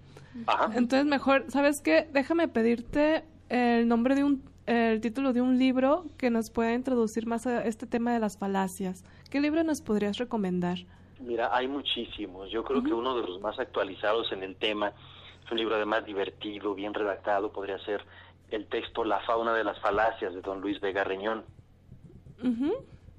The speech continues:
Speaker 1: Da un
Speaker 2: Muy bien.
Speaker 1: tratamiento muy interesante. No es muy básico, hay, hay, hay libros más básicos sobre el tema de falacias. Por ejemplo,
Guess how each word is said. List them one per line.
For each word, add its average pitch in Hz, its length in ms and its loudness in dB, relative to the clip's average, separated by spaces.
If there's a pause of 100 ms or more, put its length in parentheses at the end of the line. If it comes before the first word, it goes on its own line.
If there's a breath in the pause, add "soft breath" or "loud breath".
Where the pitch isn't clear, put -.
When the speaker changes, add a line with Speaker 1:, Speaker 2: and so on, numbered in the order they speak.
(420)
Speaker 1:
Da 120 120 2
un 123 80 2
Speaker 2:
Muy - 20 0
bien. 226 140 2
Speaker 1:
tratamiento 117 400 -2
muy 110 140 -8
interesante. 131 480 -2
No 135 240 -2
es 185 80 0
muy 180 200 0
básico, 127 520 0
hay, 95 180 0
hay, 117 160 -2
hay 131 120 0
libros 147 240 -4
más 139 180 -2
básicos 117 420 -2
sobre 104 180 -6
el 95 140 -8
tema 107 220 -2
de 107 100 -2
falacias. 90 520 -2 (720 loud breath)
Por 110 120 -2
ejemplo, 110 920 -2